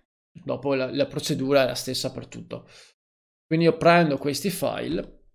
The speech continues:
e li vado a inserire dentro la mia cartella roms, qui dentro. È vuota, vedete, inserisco qui.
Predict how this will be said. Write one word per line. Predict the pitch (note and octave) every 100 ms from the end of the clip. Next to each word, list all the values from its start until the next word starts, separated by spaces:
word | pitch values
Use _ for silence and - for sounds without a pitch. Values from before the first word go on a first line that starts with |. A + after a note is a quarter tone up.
| _ _ - - - _ _ _ _ _ _ _ -
e |
li | D#3 D#3+
vado | B2+ C3+
a |
inserire | D3 - C#3+ D#3+ D#3
dentro | C#3 C3+ D3+
la | F#3
mia | C#3 C3
cartella | D#3 - A#2+ A#2 B2+ - _ _ _ _ B2+
roms, | C3 C3+ B2+ - B2+ B2+ _ _
qui | - C#3
dentro. | A2 - - - _ _ _ _ _ _
È | C3
vuota, | B2 A2+ - - - - _ _
vedete, | - - - - _ _ _ _ _ -
inserisco | C3+ C3 A#2+ -
qui. | -